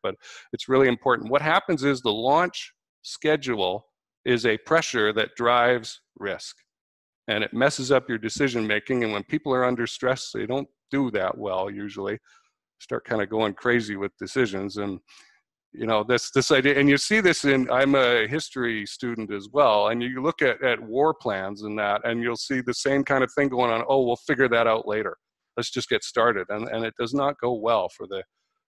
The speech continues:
the non-planning party, the party that isn't really doing the logistics side of it, um, well enough. Document processes and improve them. This is a thing we are expert at. And capture the data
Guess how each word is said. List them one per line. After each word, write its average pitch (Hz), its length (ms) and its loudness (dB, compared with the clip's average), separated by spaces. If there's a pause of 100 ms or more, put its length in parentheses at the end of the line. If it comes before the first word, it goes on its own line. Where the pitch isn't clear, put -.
(120)
the 101 100 -2
non-planning 107 920 0
party, 101 300 -2
the 98 100 -12
party 98 260 -8
that 101 160 -8
isn't 101 240 -10
really 101 280 -10
doing 107 300 -4
the 95 180 -10
logistics 98 600 -8
side 92 220 -4
of - 80 -14
it, - 360 -16
um, - 80 -12 (100)
well 101 180 -8
enough. - 180 -14 (520)
Document 143 520 4
processes 135 680 2
and 127 100 2
improve 147 400 2
them. 101 160 -10 (580)
This - 160 -12
is 104 140 -10
a 101 80 -8
thing 110 300 -2
we 110 100 -4
are 98 160 -6
expert 98 360 -10
at. 90 140 -6 (440)
And 117 140 -2
capture 156 480 2
the 147 120 2
data 127 640 2